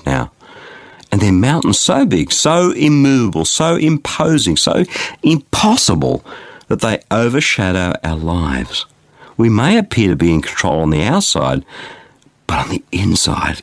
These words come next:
it aches. See, this is the place where the rubber of faith hits the road. What does the name of God mean to you when you look at that dirty, great big mountain overshadowing your life?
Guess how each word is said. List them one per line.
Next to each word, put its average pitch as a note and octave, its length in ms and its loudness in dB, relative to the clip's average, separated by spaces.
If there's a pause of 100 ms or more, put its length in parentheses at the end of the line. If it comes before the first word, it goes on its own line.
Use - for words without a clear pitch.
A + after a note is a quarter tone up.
it E2+ 260 2
aches. - 460 -2 (880)
See, - 120 0
this A3 160 2
is D#4+ 100 -2
the F4 120 -2
place - 500 -4
where G2 200 0
the F#2 100 2
rubber A2+ 480 2
of D3 80 0
faith D#2+ 520 -4 (340)
hits - 360 -4
the D2 140 2
road. C2+ 340 -2 (560)
What - 180 2
does D#4 120 2
the D#4+ 80 2
name A#3 300 4
of D#3 160 0 (140)
God C#3+ 500 0
mean A2+ 580 2 (140)
to - 160 0
you E2 560 4 (400)
when F#2 180 2
you F#2 100 2
look A2 200 -2
at - 80 -8
that D2+ 260 -4
dirty, C3+ 260 0
great G#2 520 0 (200)
big G#2+ 220 2
mountain F2+ 800 0 (440)
overshadowing D#2+ 680 -2
your A#2+ 240 2
life? B1+ 400 -4